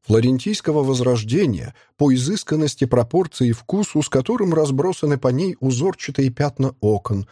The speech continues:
Восточная стена с тремя алтарными полукружиями является шедевром стенной обработки вообще.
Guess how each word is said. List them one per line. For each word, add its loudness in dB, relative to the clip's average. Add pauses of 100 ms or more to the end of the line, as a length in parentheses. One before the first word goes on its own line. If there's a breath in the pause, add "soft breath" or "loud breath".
(380 soft breath)
Восточная 2
стена 0
с -10
тремя -2
алтарными -2
полукружиями 0 (260 loud breath)
является 2
шедевром 0
стенной 0
обработки -2
вообще. -4